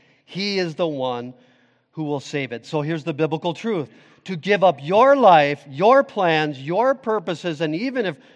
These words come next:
perhaps your physical life for the sake of Christ,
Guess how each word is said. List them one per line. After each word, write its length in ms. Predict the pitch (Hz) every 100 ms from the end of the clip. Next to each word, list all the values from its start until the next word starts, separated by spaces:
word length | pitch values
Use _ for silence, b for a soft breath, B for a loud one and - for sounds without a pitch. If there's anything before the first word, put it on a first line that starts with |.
| b b
perhaps 440 | 226 165 214 214 202
your 120 | 165
physical 720 | - - 269 226 247 226 196
life 540 | 190 202 123 135 - b b b
for 100 | 180
the 120 | 170
sake 320 | - 196 202
of 160 | 202 151
Christ, 420 | 180 151 131